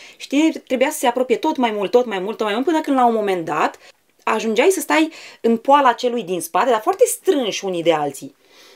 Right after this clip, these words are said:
Numai când a început, s-a spus, cred că prima regulă, și am văzut că se apropie cercul, deși era distanța mare la început, uh, oricât de penibil a fost și pentru mine și pentru cei din jur, am f-, s-au uitat așa foarte ciudat la mine,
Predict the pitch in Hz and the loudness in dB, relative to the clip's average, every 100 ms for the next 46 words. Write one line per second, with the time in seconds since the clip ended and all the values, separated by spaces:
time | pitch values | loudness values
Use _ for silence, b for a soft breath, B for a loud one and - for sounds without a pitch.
0 | _ 226 403 440 370 330 294 262 254 311 | _ 0 2 2 2 2 2 0 -2 -2
1 | 254 240 254 254 233 220 262 233 190 202 | -2 -2 -4 -6 -6 -4 -2 -2 0 0
2 | 180 185 180 185 - 190 180 214 165 156 | 0 0 0 0 0 0 -2 -4 -4 -2
3 | 156 165 151 160 151 151 143 B B B | -2 0 0 2 2 0 -4 B B B
4 | - 160 165 165 202 262 185 156 143 - | -10 -4 -2 0 2 2 0 -2 -6 -6
5 | - 220 - B B B B _ - 160 | -2 -2 -4 B B B B _ -6 -4
6 | 156 - - 302 370 269 233 208 190 220 | -4 -2 2 2 0 -2 -2 0 -4 -4
7 | 185 160 160 - 175 - - 202 247 240 | -4 -4 -4 -2 -2 -2 -6 0 2 2
8 | 202 190 185 - 196 190 190 175 165 185 | -2 -4 -4 -4 -4 0 0 0 0 2
9 | 160 160 - _ - 151 _ - 170 165 | 2 0 -10 _ -16 -16 _ -2 2 2
10 | 190 175 175 - - 160 160 156 156 151 | 0 -8 -12 -14 -6 -4 -4 -4 -6 -4
11 | 214 | -4